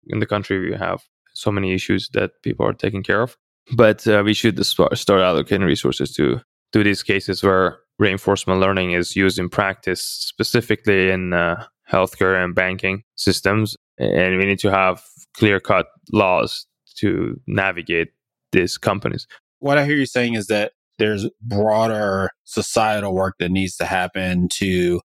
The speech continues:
Speaker 2: align on the right way to think about these rewards. And in parallel, the R L community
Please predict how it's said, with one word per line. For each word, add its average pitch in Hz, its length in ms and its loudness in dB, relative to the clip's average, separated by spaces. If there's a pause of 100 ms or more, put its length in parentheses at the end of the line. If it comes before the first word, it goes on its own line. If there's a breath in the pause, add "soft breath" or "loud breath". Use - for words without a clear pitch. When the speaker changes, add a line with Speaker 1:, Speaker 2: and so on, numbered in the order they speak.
(240)
Speaker 2:
align 101 760 -2
on 87 640 -2 (100)
the 90 100 0
right 92 320 0
way 95 180 -2
to 80 100 -4
think 95 300 -6
about 113 280 0 (120)
these 117 540 0 (300)
rewards. 120 800 0 (120)
And 95 440 -2
in 98 220 -2
parallel, 95 880 0 (200)
the 101 160 0
R 95 220 0
L 123 180 2
community 90 760 0